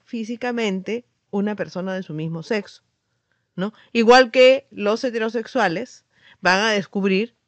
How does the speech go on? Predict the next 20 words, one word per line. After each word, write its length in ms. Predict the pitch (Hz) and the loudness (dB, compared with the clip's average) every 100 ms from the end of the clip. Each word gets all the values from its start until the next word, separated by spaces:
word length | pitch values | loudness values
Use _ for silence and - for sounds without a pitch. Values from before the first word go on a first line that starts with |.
| _ _ _ | _ _ _
que, 440 | 170 165 175 220 226 208 _ - | -2 0 -2 -8 -20 _ _ -20
eh, 160 | - _ | -20 _
ahora, 440 | - 156 135 - _ _ _ _ - | -2 -2 -2 -8 _ _ _ _ -6
al 180 | 170 160 | -4 0
ser 200 | 269 277 | 0 2
nosotros 440 | 247 269 233 202 | 0 -2 -4 -6
una 240 | 214 220 - _ _ _ _ | -6 -6 -8 _ _ _ _
sociedad 420 | 185 170 170 196 | -10 -6 -2 -2
binaria, 640 | 208 190 190 175 214 - _ _ _ - | 0 0 2 2 0 -6 _ _ _ -4
hombre 320 | 196 165 139 | -4 -2 -6
o 40 | |
mujer, 380 | 208 269 285 - _ _ _ _ _ - | -6 -2 -2 -4 _ _ _ _ _ -10
eh, 280 | 165 151 151 | -6 -6 -6
no 160 | 185 | -6
se 100 | 196 | -6
nos 200 | 214 175 | -8 -8
ocurre 520 | 156 - 196 170 170 - _ _ _ _ _ _ _ | -8 -6 -4 -4 -8 -12 _ _ _ _ _ _ _
pensar 560 | 165 156 160 190 185 208 _ _ _ _ | -4 -4 -4 -4 -4 -6 _ _ _ _
que 460 | 185 180 190 185 _ _ - | -4 -2 -2 -6 _ _ -12
nuestros 720 | 170 180 185 185 - - | -10 -10 -12 -14 -18 -20